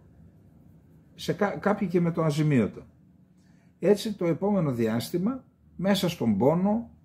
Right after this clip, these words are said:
μέσα στην καταστροφή θα φροντίσει να δημιουργηθεί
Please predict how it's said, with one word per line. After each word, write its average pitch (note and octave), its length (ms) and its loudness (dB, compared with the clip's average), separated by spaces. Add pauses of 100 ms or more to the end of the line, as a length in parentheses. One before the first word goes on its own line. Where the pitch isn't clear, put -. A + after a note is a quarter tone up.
(320)
μέσα F3 300 -2
στην C#3 220 -2
καταστροφή A#2+ 800 -2 (540)
θα C#3 420 -4
φροντίσει C3+ 640 2
να B2 120 2
δημιουργηθεί A#2+ 880 2